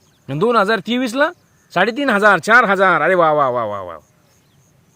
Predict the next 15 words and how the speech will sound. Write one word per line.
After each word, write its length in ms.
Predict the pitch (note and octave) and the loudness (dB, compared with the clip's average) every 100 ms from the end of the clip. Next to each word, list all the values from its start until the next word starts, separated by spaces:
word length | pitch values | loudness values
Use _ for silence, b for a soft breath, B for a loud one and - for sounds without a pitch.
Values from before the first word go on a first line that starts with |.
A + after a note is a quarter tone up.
| _ _ _ _ _ _ _ _ _ _ | _ _ _ _ _ _ _ _ _ _
चुत्या 300 | F#3 F3 G3+ | -8 -2 0
बनिते 360 | F3+ D#3+ A#2+ A#2+ | 0 -2 -4 -6
रे 100 | A2 | -8
आपल्याला, 340 | F#2+ G2+ F#2 | -10 -14 -16
चुत्या. 340 | F2 A#2+ G2 G2 _ _ _ _ _ _ _ | -16 -16 -14 -18 _ _ _ _ _ _ _
आणि 120 | A#2 C3 | -8 -6
आपण 240 | C#3+ F3+ | -4 -4
बनवतो, 460 | C3 E3+ F3+ G#3 D3+ _ _ _ _ _ _ _ _ _ _ _ _ _ _ - | -2 0 0 -2 -6 _ _ _ _ _ _ _ _ _ _ _ _ _ _ -10
आपल्याला 400 | D3 F3 G#3+ A3+ | -8 -2 0 0
लाज 260 | G3 C#3+ C3 | 0 -2 -6
नाही. 320 | B2 G#2+ E2 _ _ _ _ _ _ _ _ _ _ _ _ _ _ _ _ _ _ _ _ _ _ _ - | -10 -12 -16 _ _ _ _ _ _ _ _ _ _ _ _ _ _ _ _ _ _ _ _ _ _ _ -10
तेव्हा 240 | B2 C#3+ | -4 -2
भावांनो, 420 | D3+ A2+ A2+ B2+ C3 | -4 -6 -8 -8 -8
बहिणींनो, 460 | C#3+ D3 B2+ C3+ | -8 -8 -8 -10
सुधरा. 440 | C#3 C3 B2+ A#2 | -10 -8 -4 -4